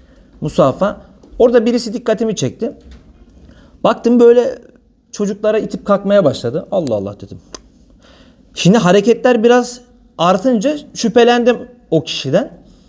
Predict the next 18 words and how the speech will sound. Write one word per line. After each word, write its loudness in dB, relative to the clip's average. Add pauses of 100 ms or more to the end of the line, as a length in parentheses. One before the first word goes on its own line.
(520)
Herif 2
meğerse 0
benim 2
yanıma 2
gelen 2
çocuklara 2
kızmaya 0
başlamış. -4 (1040)
Benim 4
yanıma 2
kim 0
gelirse 2
çocuklara 2
bas 0
bas -2
bağırıyor. 2 (220)
"Yürüyün, 2
geçin. -2